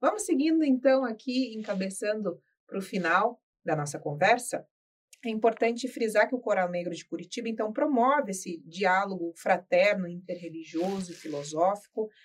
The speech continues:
dentro de todas as mais diversas segmentações que existem na sociedade, aliado também ao desenvolvimento artístico, ao desenvolvimento vocal e cultural. Mas como é que eu posso fazer parte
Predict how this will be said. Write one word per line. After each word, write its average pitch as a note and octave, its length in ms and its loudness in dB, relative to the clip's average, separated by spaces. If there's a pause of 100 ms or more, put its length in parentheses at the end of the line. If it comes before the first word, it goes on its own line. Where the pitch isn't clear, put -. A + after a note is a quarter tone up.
(140)
dentro A3+ 280 2
de A#3 240 -4 (400)
todas G#4 420 4
as E4+ 240 0 (380)
mais B3+ 320 4
diversas A3 580 0
segmentações G3 920 -4
que A3 100 -4
existem F#3+ 480 -2
na F3 160 -4
sociedade, F3+ 960 0 (420)
aliado F#3+ 420 4
também E3+ 280 -6
ao E3+ 80 -6
desenvolvimento E3 720 -8
artístico, - 720 -2 (220)
ao E3+ 100 -6
desenvolvimento D#3 920 -4
vocal A3+ 680 0 (100)
e G#3+ 60 -20
cultural. A#3+ 640 -2 (480)
Mas A3+ 480 -4 (160)
como B3 380 2
é E4 100 0
que F4+ 120 -10
eu E4+ 80 0
posso C4+ 420 0
fazer A#3 280 -2
parte C4 720 0